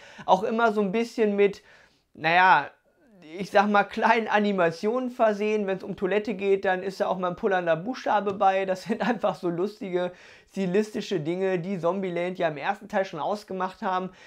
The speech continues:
und hier im zweiten Teil eine klare Weiterentwicklung dieses Stilmittels darstellen.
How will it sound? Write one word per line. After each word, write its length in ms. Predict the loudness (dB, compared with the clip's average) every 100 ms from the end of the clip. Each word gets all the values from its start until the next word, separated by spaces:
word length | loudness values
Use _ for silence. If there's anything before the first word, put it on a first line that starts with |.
| -6
und 240 | -2 -2
hier 160 | -2 -4
im 140 | -4
zweiten 420 | -4 2 2 0 -6
Teil 300 | -2 -2 -2
eine 280 | -6 -6
klare 520 | -6 -4 -2 0 0 2
Weiterentwicklung 1000 | 2 2 -4 -6 -8 -10 -6 -6 -4 -8
dieses 500 | -10 -10 -10 -12 -20
Stilmittels 680 | -8 -6 -6 -10 -12 -12
darstellen. 640 | -10 -10 -10 -14 -14 -14